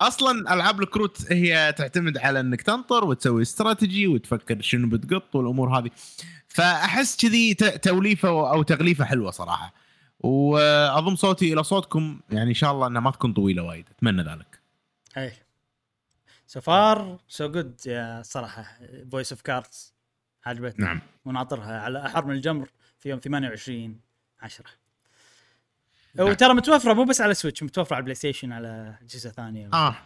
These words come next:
Speaker 2: إي.
Speaker 1: حلو،
Speaker 2: مو
Speaker 1: حلو،
Speaker 2: بس على
Speaker 1: حلو،
Speaker 2: سويتش.
Speaker 1: حلو، حلو. نعم.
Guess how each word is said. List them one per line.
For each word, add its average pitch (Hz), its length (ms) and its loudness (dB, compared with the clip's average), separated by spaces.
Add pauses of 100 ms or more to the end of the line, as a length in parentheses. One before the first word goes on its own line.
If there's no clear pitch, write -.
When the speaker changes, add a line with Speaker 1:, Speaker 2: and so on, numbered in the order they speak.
(100)
Speaker 2:
إي. 123 220 -8
Speaker 1:
حلو، 202 260 -2 (140)
Speaker 2:
مو 139 60 -8
Speaker 1:
حلو، 180 100 0
Speaker 2:
بس 160 100 -4
على - 100 -18
Speaker 1:
حلو، 147 160 -2
Speaker 2:
سويتش. 143 40 -12
Speaker 1:
حلو، 139 140 -2
حلو. 127 200 -4 (760)
نعم. - 140 -16